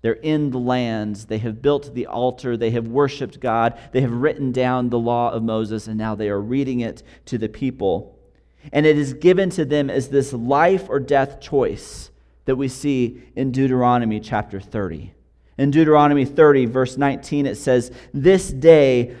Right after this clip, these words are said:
I call the heavens and the earth as witnesses against you, that I have set before you life and death, blessings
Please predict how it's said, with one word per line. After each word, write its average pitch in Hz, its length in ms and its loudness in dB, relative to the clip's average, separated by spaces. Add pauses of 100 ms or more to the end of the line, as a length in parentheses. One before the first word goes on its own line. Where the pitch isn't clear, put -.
(120)
I 139 140 4
call 143 800 4
the 139 120 4
heavens 175 640 0 (180)
and 139 180 2
the 139 160 -2
earth 147 440 2 (200)
as 135 340 0
witnesses 139 760 -2 (240)
against 143 480 -2
you, 120 160 0
that 131 160 0
I 151 160 0
have 156 240 -2
set - 560 0
before 147 400 0
you 131 200 0
life 165 520 2 (400)
and 151 260 0
death, 123 520 -4 (280)
blessings 180 760 2